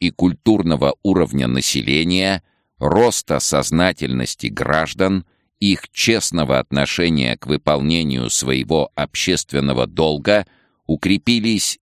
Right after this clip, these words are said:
законность и социалистический правопорядок, а также значительно сократилась преступность в стране. Президиум Верховного Совета С С С Р считает, что в этих условиях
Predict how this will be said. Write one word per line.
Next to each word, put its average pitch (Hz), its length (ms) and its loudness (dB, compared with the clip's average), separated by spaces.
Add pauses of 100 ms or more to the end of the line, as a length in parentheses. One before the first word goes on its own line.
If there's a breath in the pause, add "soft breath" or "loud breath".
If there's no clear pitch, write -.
законность 107 1160 0
и 107 120 0
социалистический 82 1200 -2
правопорядок, 71 1120 -2 (460)
а 73 160 -2
также 104 560 0
значительно 92 880 0
сократилась 78 840 -2
преступность 73 920 -2
в - 80 -10
стране. 65 560 -2 (420)
Президиум 95 800 2
Верховного 78 760 0
Совета 71 760 -2
С 85 260 -2
С 69 260 -4
С - 140 -4
Р 87 260 2 (380)
считает, 85 800 -2
что - 260 -2
в 64 100 -2
этих 98 360 -2
условиях 87 880 0